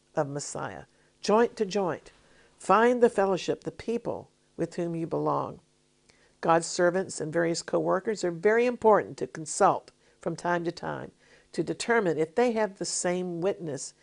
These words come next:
in their spirits as you do concerning a matter. This is why the trustees of our ministry are so important, that we get the same mind on a matter. The prophet Daniel prayed with his friends in Daniel chapter two,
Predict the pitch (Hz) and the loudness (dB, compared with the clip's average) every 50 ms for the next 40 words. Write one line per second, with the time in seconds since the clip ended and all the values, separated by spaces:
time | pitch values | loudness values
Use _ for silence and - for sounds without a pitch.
0 | _ _ _ _ - 180 170 170 170 170 165 - - - 160 156 139 147 - - | _ _ _ _ -6 -4 -2 -2 -2 -2 -4 -6 -4 -2 -2 0 -2 -2 -6 -10
1 | - - - - _ _ _ _ _ _ _ - 160 160 151 143 - - _ - | -12 -16 -16 -16 _ _ _ _ _ _ _ -2 0 0 0 -2 -6 -14 _ -10
2 | 160 165 214 269 247 190 156 90 135 143 - 143 143 - - - 156 151 156 160 | -4 -2 0 0 2 0 -2 -2 -2 -6 -8 -12 -12 -10 -6 -4 -4 -4 -4 -4
3 | 160 160 165 170 165 156 139 127 - - _ _ _ _ - _ _ - - - | -4 -4 -2 -2 -2 -2 -4 -6 -10 -14 _ _ _ _ -20 _ _ -20 -20 -20
4 | - _ _ - 196 180 202 185 185 185 196 196 190 190 196 196 - - 254 262 | -20 _ _ -4 -2 -2 -2 -4 0 2 2 4 4 2 0 0 2 4 4 4
5 | 262 - - 226 185 151 151 165 156 160 156 160 160 160 160 156 - - 117 127 | 2 0 -2 0 0 0 -2 -2 -2 -2 -2 0 -2 -2 -2 -4 -4 -6 -6 -6
6 | 139 143 - - 165 160 160 160 160 - - 165 160 107 113 101 - - _ _ | -6 -6 -4 -2 -2 -2 -2 -4 -6 -2 0 0 0 0 -2 -8 -18 -20 _ _
7 | _ _ _ _ _ _ - - 151 - - 175 180 170 170 160 151 - _ _ | _ _ _ _ _ _ -2 -2 -2 -2 -2 -2 -2 -2 -2 -4 -8 -12 _ _
8 | _ _ _ _ - - 208 190 - - 170 - - - - 185 185 185 180 180 | _ _ _ _ 2 2 2 4 4 0 -2 -2 0 0 2 2 2 2 0 0
9 | 170 170 170 170 165 151 147 143 147 147 - - - - - _ _ _ _ _ | 2 2 4 4 4 2 0 -2 -6 -8 -10 -14 -16 -18 -20 _ _ _ _ _
10 | _ - 160 151 151 156 151 151 147 135 147 123 - _ _ _ _ _ _ _ | _ 0 0 0 0 0 2 2 2 0 0 -4 -8 _ _ _ _ _ _ _
11 | _ _ _ - _ _ _ _ _ _ _ _ - - - - - 208 202 202 | _ _ _ -20 _ _ _ _ _ _ _ _ -16 -14 -6 2 4 4 4 4
12 | 196 156 156 196 175 185 202 196 175 160 156 - - 180 180 185 185 180 190 175 | 2 0 4 4 4 4 4 4 2 0 0 2 4 4 6 4 4 2 -2 -2
13 | - 196 175 175 - - 196 202 208 214 202 180 185 170 165 156 180 180 180 180 | -2 -2 -4 -4 -4 -4 0 0 0 0 0 -2 -4 -4 0 0 0 0 0 -2
14 | 185 180 - 196 185 185 - 196 185 - - 277 294 240 143 | -4 -4 -2 -4 -2 -2 -4 -8 -8 -4 -4 -2 -2 -2 -4